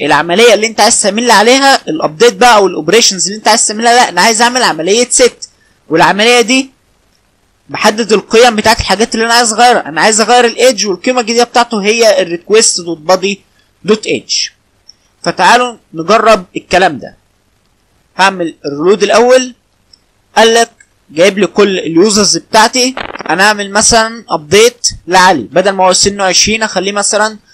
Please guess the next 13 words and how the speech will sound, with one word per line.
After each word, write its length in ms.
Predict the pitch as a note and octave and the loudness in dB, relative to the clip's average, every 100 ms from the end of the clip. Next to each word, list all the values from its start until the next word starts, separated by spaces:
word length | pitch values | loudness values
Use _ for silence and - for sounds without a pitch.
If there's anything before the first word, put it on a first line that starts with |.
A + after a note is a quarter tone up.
| _ | _
تسعتاشر، 540 | - G#3 G#3 G#3 F#3 G#2+ | -2 0 2 0 0 -6
فأنا 240 | - F3+ | -4 0
أقول 240 | F3+ A#3 | 0 0
له 140 | F3+ - | -2 -8
النيم 320 | - E3+ A3 G3+ | -10 -6 -6 -4
بتاعي 480 | F#3+ G3 D3 F#2+ _ _ _ _ | -2 0 0 -2 _ _ _ _
علي 300 | D#3 A#3+ B3+ | -2 -2 -2
والإيدج 540 | A#3 A3 A3 A3 F3+ - _ _ _ _ | -6 -4 -4 -4 -6 -12 _ _ _ _
تسعتاشر. 680 | - - G3 - C3 - - _ _ _ _ | -4 0 0 -2 -6 -6 -12 _ _ _ _
فلو 180 | C3+ C#3 | -10 -4
جيت 220 | F#3+ G#3 | -4 -2
عملت 340 | G3 F#3+ - | -2 -2 -6
submit 580 | - C#3+ D3+ G#3+ C4 - | -6 -6 -4 -4 -4 -10